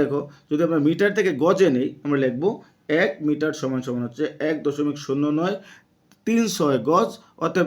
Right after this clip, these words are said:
এত মিটার সমান সমান এত গজ, মানে সবটাই কিন্তু গুণ হবে, প্রত্যেকটা কিন্তু গুণ হয়ে তোমার হবে। আমি যেমন তোমাকে একটা উদাহরণস্বরূপ দিয়ে দেখাই, মনে করো আমি এরকম বের করবো যে এক ইঞ্চি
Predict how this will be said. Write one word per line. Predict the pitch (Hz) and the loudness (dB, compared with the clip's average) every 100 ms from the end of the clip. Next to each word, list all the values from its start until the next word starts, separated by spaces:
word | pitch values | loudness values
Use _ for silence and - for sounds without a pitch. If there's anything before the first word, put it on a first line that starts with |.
| - | 0
এত | 175 180 | -2 2
মিটার | 233 180 170 143 | 2 2 2 0
সমান | 143 135 | -2 -2
সমান | 156 185 254 247 - - | 0 0 0 -2 -10 -4
এত | 156 156 | -2 0
গজ, | 131 113 110 120 | -2 -4 -10 -4
মানে | 151 196 180 - | -2 -2 -4 -4
সবটাই | 175 - 214 | -2 2 2
কিন্তু | 226 196 | 4 2
গুণ | 147 196 147 | 4 4 4
হবে, | 127 - - - - | 0 -2 -10 -18 -12
প্রত্যেকটা | - 170 208 202 214 | -6 -4 -2 -2 0
কিন্তু | 220 208 | 0 0
গুণ | 151 208 208 160 | -2 0 2 4
হয়ে | 185 240 - - | 4 2 -2 -8
তোমার | - 151 151 143 | -2 0 0 -2
হবে। | 131 127 135 | 0 2 0
আমি | 170 147 | -2 -2
যেমন | 175 185 | -2 0
তোমাকে | 170 165 165 | -2 -2 -2
একটা | 160 - | -2 0
উদাহরণস্বরূপ | 160 147 165 180 175 151 | 0 2 0 0 -2 2
দিয়ে | 151 | 2
দেখাই, | 123 120 127 143 - - - | 2 -2 -4 -6 -10 -18 -4
মনে | 185 220 | 0 0
করো | 175 165 | 2 4
আমি | 151 | 6
এরকম | 151 151 139 123 | 6 2 -2 -2
বের | 127 123 | -2 -2
করবো | 127 123 | -2 -2
যে | 123 123 | -2 -4
এক | 151 151 165 175 175 - - | -2 0 2 2 -2 -10 -6
ইঞ্চি | 151 139 - 127 | -2 -2 -4 -2